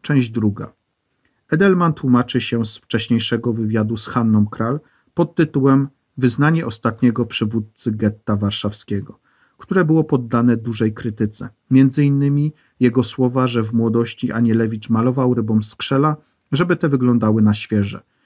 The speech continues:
Edelmanowi zarzucano, że chce bohaterów obdzierać z ich wielkości. Edelman mówi, że chciał pokazać prawdę.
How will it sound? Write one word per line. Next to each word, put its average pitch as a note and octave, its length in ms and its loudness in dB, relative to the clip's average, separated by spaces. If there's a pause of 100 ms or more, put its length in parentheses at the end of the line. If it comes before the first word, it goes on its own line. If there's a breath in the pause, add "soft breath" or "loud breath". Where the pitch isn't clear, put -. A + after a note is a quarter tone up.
(360)
Edelmanowi D3+ 840 2
zarzucano, B2 680 2
że A2 120 -2
chce - 260 -4
bohaterów A#2 680 -4
obdzierać A2 580 -2
z - 120 -10
ich A2+ 140 -8
wielkości. G#2+ 680 -2 (680)
Edelman C3+ 500 2
mówi, A2+ 300 0
że G#2+ 120 0
chciał A2+ 320 -2
pokazać A#2+ 540 -4
prawdę. A2 520 -4